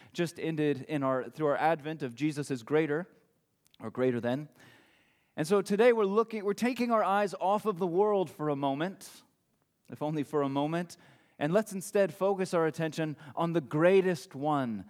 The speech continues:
Jesus, and reflect on what his coming to this earth really means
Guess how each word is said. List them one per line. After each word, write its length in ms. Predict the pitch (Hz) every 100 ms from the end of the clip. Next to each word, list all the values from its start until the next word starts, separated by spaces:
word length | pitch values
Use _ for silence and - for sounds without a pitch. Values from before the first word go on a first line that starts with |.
| - 110
Jesus, 840 | 104 135 139 120 85 82 - - _ _ _ _ _ _ _ _ _ _ _ _
and 160 | - 127
reflect 500 | 135 - 175 170 - _ _
on 200 | 139 131
what 300 | 131 170 170 - _
his 360 | 160 165 165 -
coming 560 | - 180 190 180 160
to 180 | - 151
this 260 | 143 156 -
earth 280 | 147 160 135
really 260 | 156 170
means 800 | 156 165 190 143 90 85 - -